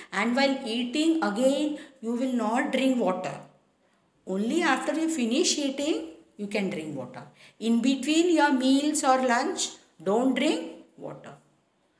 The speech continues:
After you finish eating, then you can drink water. So, these are the points which needs to be taken care to maintain a health, fit and healthy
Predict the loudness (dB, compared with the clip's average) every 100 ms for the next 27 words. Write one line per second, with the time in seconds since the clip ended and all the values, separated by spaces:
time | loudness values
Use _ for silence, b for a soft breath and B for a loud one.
0 | _ _ -10 -4 -2 -2 0 2 4 4
1 | 2 0 -2 -4 -6 -16 -16 -6 -4 -2
2 | -2 -2 2 0 0 -6 -14 -20 _ _
3 | -20 -20 -20 _ _ _ _ b b b
4 | -4 2 4 4 2 B B B -8 -2
5 | 4 6 6 2 0 -2 2 4 4 0
6 | -2 -4 B B _ -2 0 0 0 -6
7 | _ _ 0 2 2 2 0 -2 0 0
8 | 0 -2 0 0 2 0 -4 -10 -20 _
9 | _ 2 4 2 -2 -6 -18 _ _ -4
10 | 0 0 0 0 2 2 2 -2 -6 -16
11 | _ -2 2 4 2 -4 -14 -20 _ _
12 | _ _ -10 -6 -2 0 0 -2 -4 -2
13 | 0 2 2 2 2 2 2 2 2 0
14 | -8